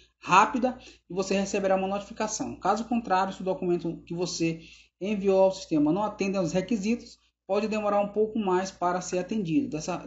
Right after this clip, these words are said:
desde uma revisão manual, ok? Preciso ser notificado que minha validação foi aprovada? Sim.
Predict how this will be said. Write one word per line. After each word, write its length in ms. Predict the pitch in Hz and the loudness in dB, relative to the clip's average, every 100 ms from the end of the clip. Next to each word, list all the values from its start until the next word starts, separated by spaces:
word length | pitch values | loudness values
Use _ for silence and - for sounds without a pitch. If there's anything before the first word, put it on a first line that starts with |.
| - | -2
desde 300 | 160 214 226 | 4 6 6
uma 100 | 220 | 2
revisão 460 | 214 208 190 208 | 2 0 -2 -2
manual, 680 | 202 208 233 202 117 - - _ _ _ | -2 -2 0 0 -2 -6 -16 _ _ _
ok? 380 | - 196 269 - _ _ - _ - _ | -4 -2 -2 -4 _ _ -20 _ -20 _
Preciso 480 | - 202 262 233 - | -4 0 2 0 -2
ser 160 | - 208 | 2 2
notificado 560 | 214 208 208 190 190 | 2 -4 -2 2 0
que 100 | 190 | 0
minha 140 | 196 196 | -4 -2
validação 400 | 185 175 170 175 | -2 -4 -4 -6
foi 100 | 175 | -6
aprovada? 540 | 151 139 170 180 127 | -4 -4 0 0 0
Sim. 460 | - - 160 127 | -10 -4 -2 -2